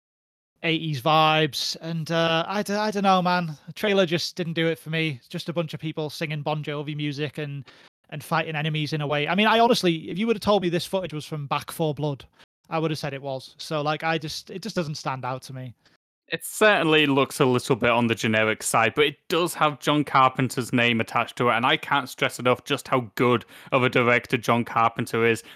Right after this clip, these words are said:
Speaker 2: The question is, can he get any of his style and sensibility into this game? He is a massive video gamer. He tweets and posts about it all the time, so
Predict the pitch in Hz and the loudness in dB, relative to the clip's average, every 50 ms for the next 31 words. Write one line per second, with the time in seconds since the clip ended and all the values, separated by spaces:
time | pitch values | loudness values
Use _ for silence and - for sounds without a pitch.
0 | - - - - - - 220 214 185 - - - 147 147 139 127 - - - - | -4 0 0 0 2 4 4 4 4 2 0 2 4 4 4 4 2 -4 -2 0
1 | 180 190 190 185 170 165 - - - 147 156 160 160 151 147 143 131 127 131 123 | 0 2 2 0 2 0 0 0 0 0 0 2 4 4 4 4 4 4 2 0
2 | - - - 151 131 127 131 127 127 123 120 - - 127 123 - - 139 117 131 | 0 -2 2 4 4 4 6 4 4 2 0 2 2 2 2 2 -2 -2 0 0
3 | 127 123 117 - 131 123 - - 127 135 131 - - 127 123 123 120 - - - | 0 0 0 0 -2 -2 -2 0 0 0 0 -2 -2 0 2 2 0 0 0 2
4 | 127 123 120 123 120 - - - - - 202 214 233 262 262 262 247 220 214 220 | 2 4 4 2 0 -4 -10 -16 -8 -4 -2 0 0 0 2 2 2 4 4 4
5 | 202 - - 190 170 190 196 190 190 180 156 139 120 139 131 135 147 156 160 147 | 4 4 2 2 4 4 4 6 6 6 6 6 6 6 4 6 6 6 4 4
6 | 127 - _ _ - - - - - 143 165 170 - - - 139 120 - 139 147 | 2 0 _ _ -10 -6 -2 0 2 2 2 0 0 0 0 0 4 4 4 4
7 | 147 - 139 123 127 131 131 - - 131 - 131 135 143 143 127 131 - - 139 | 4 4 2 4 6 6 6 6 2 0 4 4 4 4 4 4 2 2 4 4
8 | 131 135 131 123 117 - - 135 123 | 4 6 4 4 2 0 0 0 0